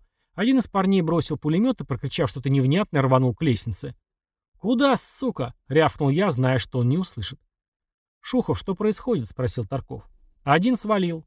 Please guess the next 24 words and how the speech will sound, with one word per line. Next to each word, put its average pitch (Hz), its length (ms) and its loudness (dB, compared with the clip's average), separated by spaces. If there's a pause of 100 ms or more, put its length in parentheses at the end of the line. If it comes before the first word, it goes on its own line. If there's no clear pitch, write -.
ответил 143 420 0
я 151 180 2
и 185 60 2
вернулся 131 400 2
к - 60 -12
обороне. 123 480 2 (400)
«Объяснять, 151 480 0
что - 160 -4
произошло, 135 480 -2
нет 202 200 -2
времени». 123 440 0 (1160)
Пулемет 220 340 2
заработал 226 440 2
вновь, 151 380 0 (100)
но 143 120 0
остановить 143 480 0
волну 139 240 4
бегущих 127 500 0
тварей 208 320 2
мы 185 120 4
уже 135 140 2
были 127 200 4
не 131 80 4
способны. 131 640 -4